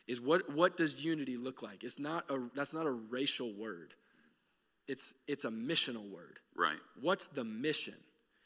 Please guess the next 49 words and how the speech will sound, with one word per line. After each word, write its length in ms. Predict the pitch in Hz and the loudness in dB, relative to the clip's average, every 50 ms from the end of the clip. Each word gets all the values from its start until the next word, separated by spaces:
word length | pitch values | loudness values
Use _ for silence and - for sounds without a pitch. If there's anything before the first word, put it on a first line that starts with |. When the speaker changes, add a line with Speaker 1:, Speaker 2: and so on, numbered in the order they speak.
| _ _ _ _ _ _ _ _ _ | _ _ _ _ _ _ _ _ _
Speaker 1:
'Cause 160 | - 156 139 139 | -4 -2 0 2
we 160 | 156 202 208 | 2 2 2
can 160 | - 190 165 | 2 2 2
be 120 | 160 151 | 2 2
headed 300 | 127 - 165 170 180 165 | 2 2 2 0 0 0
in 100 | 165 147 | -2 -2
the 100 | 131 123 | 0 0
sa-, 260 | 110 - - - 160 156 - | 0 0 0 0 -2 -4 -2
headed 240 | - 175 170 160 139 - 139 | 0 0 0 0 0 -2 0
after 340 | 156 180 190 - - 175 | 0 0 0 0 -2 -2
the 140 | 160 151 139 | 0 2 2
same 320 | - - - 143 147 139 127 | 2 2 0 -2 -4 -6 -6
thing 260 | - 151 143 139 123 | -8 -8 -6 -6 -6
and 100 | 110 110 | -6 -6
still 200 | - - 127 113 | -6 -6 -6 -8
do 200 | 117 120 131 139 | -6 -4 -2 -2
it 100 | 131 - | -2 -2
different 260 | 131 117 - 117 - | -4 -8 -8 -8 -8
ways 240 | - 120 120 113 104 | -6 -6 -4 -4 -6
and 100 | 107 104 | -6 -8
be 120 | 101 107 107 | -8 -10 -10
on 80 | 104 | -8
the 80 | 101 95 | -6 -6
same 240 | - 110 98 87 80 | -6 -6 -8 -10 -10
team. 240 | - 120 104 85 - - _ _ _ - - | -10 -10 -10 -14 -16 -20 _ _ _ -14 -10
Speaker 2:
Right. 180 | 85 80 76 - - _ _ _ - - _ _ _ _ _ _ _ _ _ _ _ _ _ _ _ _ _ _ - | -8 -8 -8 -8 -12 _ _ _ -20 -20 _ _ _ _ _ _ _ _ _ _ _ _ _ _ _ _ _ _ -8
Speaker 1:
If 120 | 135 131 | -4 -2
you 100 | 139 139 | 0 4
look 160 | 156 160 156 160 | 4 4 4 4
at 40 | |
a 40 | 156 | 2
basketball 440 | 131 147 147 147 135 - - 135 120 | 2 2 2 2 0 0 -2 -2 -4
team, 200 | - - 127 120 | -4 -4 -6 -6
if 100 | 113 - | -6 -6
you 80 | 117 113 120 | -8 -6 -4
look 160 | 147 147 - | -4 -2 -2
at 60 | 151 | -2
a 40 | 143 | -2
football 300 | - 151 135 - 120 120 | -2 -4 -4 -4 -4 -6
team, 200 | - - 113 107 | -6 -6 -8 -8
the 80 | 101 98 | -10 -10
quarterback 580 | - - 156 160 165 170 170 170 165 165 - 143 | -6 -2 -2 0 0 0 0 0 0 0 -2 -4
and 80 | 131 | -2
the 40 | 127 | -2
safety 520 | - - - 139 143 135 - - 117 110 - | 0 0 0 0 -2 -2 -2 -4 -6 -6 -6
are 180 | 120 123 113 - - - | -6 -8 -10 -8 -8 -10
extremely 1160 | 127 - - - - - - - - 165 147 135 131 143 151 202 214 208 196 175 160 151 131 | -8 -2 0 2 2 2 2 0 -2 -4 -10 -10 2 8 12 12 12 12 10 8 6 4 2
different 380 | 117 135 131 - - 104 82 - - _ _ _ _ - - _ _ _ _ _ _ _ _ _ _ _ _ _ _ _ _ _ - | 2 -2 -4 -4 -4 -10 -12 -14 -18 _ _ _ _ -20 -20 _ _ _ _ _ _ _ _ _ _ _ _ _ _ _ _ _ 0
and 180 | 156 147 147 | 0 0 0